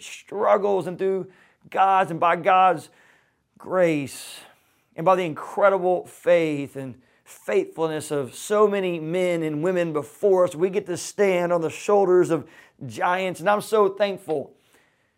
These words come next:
for the incredible legacy of this church. I'm so thankful that I get the opportunity to simply be the fourth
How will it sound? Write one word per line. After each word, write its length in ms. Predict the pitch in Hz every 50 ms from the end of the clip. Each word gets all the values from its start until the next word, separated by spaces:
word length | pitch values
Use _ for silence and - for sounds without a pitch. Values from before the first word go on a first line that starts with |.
| _
for 120 | _ - 175
the 80 | 175
incredible 680 | 170 156 143 - - - 185 180 185 175 175 185 185 - -
legacy 500 | 151 156 170 180 160 165 160 - - 160
of 120 | 151 147
this 180 | 151 160 151 -
church. 320 | - - 190 180 175 160
I'm 160 | 170 196 220
so 140 | - 233 190
thankful 360 | - 170 165 165 - - 143
that 100 | 143 156
I 100 | 175 180
get 160 | 190 185 185 -
the 120 | 165 180
opportunity 460 | 175 170 170 - - - 202 196 165
to 60 | 147
simply 340 | - - - 208 190 175 175
be 100 | 170 180
the 140 | 165 147 139
fourth 800 | - - _ _ - 196 202 220 240 240 240 233 240 - - _